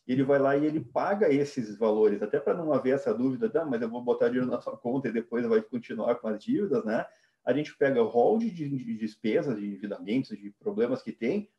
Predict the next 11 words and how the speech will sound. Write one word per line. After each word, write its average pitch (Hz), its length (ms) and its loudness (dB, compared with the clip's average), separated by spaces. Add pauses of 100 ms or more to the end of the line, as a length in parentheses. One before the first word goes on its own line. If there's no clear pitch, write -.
(300)
eh, 123 160 4
encaminha 156 480 0
pro 147 180 -2
banco 123 420 0
isso, 151 360 0 (240)
o 143 80 -2
banco 151 400 2
quita 240 340 -4 (160)
todas 247 320 0
essas 127 360 -2
dívidas 208 500 -2